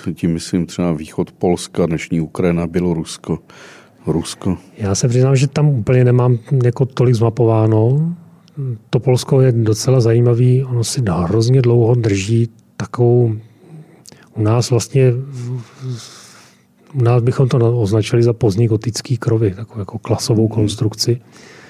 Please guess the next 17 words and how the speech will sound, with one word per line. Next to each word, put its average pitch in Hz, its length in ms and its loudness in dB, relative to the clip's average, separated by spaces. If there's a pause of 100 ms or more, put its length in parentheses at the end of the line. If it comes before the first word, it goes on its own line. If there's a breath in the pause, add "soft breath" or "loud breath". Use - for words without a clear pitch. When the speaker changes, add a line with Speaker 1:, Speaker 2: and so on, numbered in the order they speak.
(160 loud breath)
Speaker 2:
Tak 117 120 -8
to 127 120 0
si 123 140 0
drží 110 300 2
až 98 120 -2
někde 107 220 -2
do 107 80 2
sedmnáctého, 104 480 -4
osmnáctého 104 460 -4
století 101 380 -6
a 104 40 -4
drží 104 160 -2
si - 160 -2
ho 117 60 2
jako 113 180 -2
velmi 107 460 0
výrazně, 104 640 0